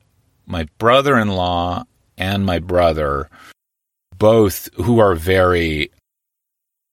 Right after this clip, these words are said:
they don't speak very much, they don't say many things to me, particularly not about my music or about anything. Um, and they both,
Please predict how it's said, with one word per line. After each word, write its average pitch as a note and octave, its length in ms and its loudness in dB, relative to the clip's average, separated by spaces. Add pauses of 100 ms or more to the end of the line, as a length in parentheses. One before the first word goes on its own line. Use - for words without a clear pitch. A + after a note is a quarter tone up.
(100)
they A#2 220 2
don't G2 260 2 (600)
speak - 440 -4
very C#3 220 2
much, C#3 380 2
they F#2 100 0
don't E2+ 220 -2
say A2 240 2
many A2 240 4
things A2 640 0
to - 120 -4
me, G2+ 220 2
particularly F#2 460 0
not E2+ 200 4
about E2+ 220 4
my D2+ 180 -2
music E2 560 0
or D#2+ 100 2
about D#2 540 2
anything. D#2 840 -2 (760)
Um, E2 360 0
and F2 220 -2
they E2+ 120 4
both, D#2+ 580 0